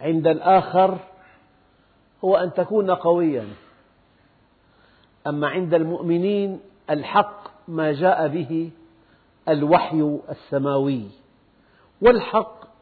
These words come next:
الذي جاء به الوحي السماوي يحتاج إلى قوة. فرق كبير بين أن تعد الحق هو القوة، ومنطق هذا العصر: "إذا كنت قويا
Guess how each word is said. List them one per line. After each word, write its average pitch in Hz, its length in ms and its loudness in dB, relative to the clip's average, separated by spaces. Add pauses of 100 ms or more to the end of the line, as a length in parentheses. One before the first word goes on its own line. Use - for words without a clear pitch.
(140)
الذي 175 460 2
جاء 165 340 2
به 151 200 -2
الوحي 165 320 -2
السماوي 160 880 -2 (800)
يحتاج 190 460 0
إلى 143 360 -2
قوة. 107 400 -10 (720)
فرق 202 520 2
كبير 160 640 4 (880)
بين 185 260 4
أن 180 220 0
تعد 156 580 0 (840)
الحق 185 420 2
هو 185 240 8
القوة، 190 640 4 (880)
ومنطق 170 500 0
هذا 165 340 4
العصر: 175 500 0 (1300)
"إذا 160 220 4
كنت 196 320 2
قويا 202 920 6